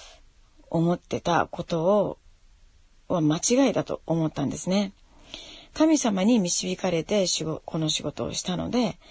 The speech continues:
神様に求めて、また神様に委ねて、そして頼っていけばいいんだということをですね、思わされました。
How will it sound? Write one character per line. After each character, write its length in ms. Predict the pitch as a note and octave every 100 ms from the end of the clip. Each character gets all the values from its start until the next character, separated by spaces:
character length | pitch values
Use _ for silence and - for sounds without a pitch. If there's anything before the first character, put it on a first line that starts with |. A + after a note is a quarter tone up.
| - - - - -
神 240 | C4 C#4
様 260 | C4 A#3+ A#3+
に 320 | C#4+ C4 - _ - - _ - - - - - _ _ _ _ - _ - _ -
求 380 | F3+ E3+ E3 F3+
め 120 | C#3+
て、 240 | - F#2+ - _ - - - -
ま 160 | E3+ D#3+
た 180 | F3
神 240 | - F#3+ F3
様 220 | E3+ D3+
に 240 | G#3 G#3
委 100 | E3 F3 G3+
ね 160 | G#3 F3+
て、 240 | B2+ - - - - - - - - _ - _ -
そ 160 | - G#3+
し 80 | -
て 140 | G#3+
頼 320 | - G3 A#3
っ 20 |
て 240 | - - C#4
い 60 |
け 120 | C4+ C#4+
ば 280 | F#3 - - _ _ - - - - A#3
い 60 |
い 40 | C4
ん 80 |
だ 240 | A3 D3 -
と 80 | -
い 100 | D3
う 80 | D#3
こ 140 | E3
と 140 | D#3+ D3
を 40 |
で 100 | C3+
す 140 | D#3 D3+
ね、 340 | G3 F#3 - - - - - - - - - - - - - -
思 160 | D#3+
わ 120 | E3+ G3
さ 120 | G3
れ 140 | G3+
ま 140 | G3+ G#3
し 80 |
た。 180 | - -